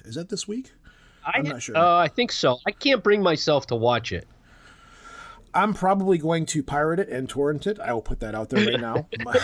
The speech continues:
Speaker 1: I'll just put that out there. Go ahead. I'm probably gonna watch it that
Speaker 2: That's
Speaker 1: way and see
Speaker 2: funny.
Speaker 1: what it's like, um, before I get it. 'Cause I'm, I'm, I'm, I'm one of those people that's, like, waiting for Disney Plus to hit,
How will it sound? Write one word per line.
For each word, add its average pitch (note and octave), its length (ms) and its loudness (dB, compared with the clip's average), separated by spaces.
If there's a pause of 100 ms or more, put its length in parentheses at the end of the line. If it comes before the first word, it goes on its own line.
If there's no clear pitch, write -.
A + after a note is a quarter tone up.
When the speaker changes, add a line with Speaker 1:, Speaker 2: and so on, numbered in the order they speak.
(240)
Speaker 1:
I'll D3+ 100 -2
just E3 140 -4
put A3 160 2
that F3 140 2
out E3 180 2
there. G#3 280 2
Go D#3 140 0
ahead. D#3 280 0 (240)
I'm D3+ 140 -4
probably E3+ 220 2
gonna D3 120 -2
watch B2+ 300 0
it B2+ 80 -10
that - 160 0
Speaker 2:
That's - 20 -6
Speaker 1:
way D#3+ 60 4 (140)
and A2+ 80 -8
see B2+ 80 2
Speaker 2:
funny. A#2 120 -4
Speaker 1:
what A2+ 100 -4
it's G#2+ 120 -10
like, A#2+ 300 -6 (180)
um, A#2+ 500 -6
before A#2 320 -8
I A2+ 60 -8
get A2+ 100 -8
it. A2+ 80 -12
'Cause D#3 160 -2
I'm, D#3+ 160 0
I'm, D#3 300 -2
I'm, E3+ 180 2 (240)
I'm E3+ 120 0
one F#3 100 0
of - 20 0
those E3+ 140 -2
people E3 240 -4
that's, C3+ 240 -2
like, B2 180 -4
waiting C3 380 -2
for B2 160 -8
Disney A#2 320 -6
Plus A2+ 320 -8
to - 100 -10
hit, C#3 260 -6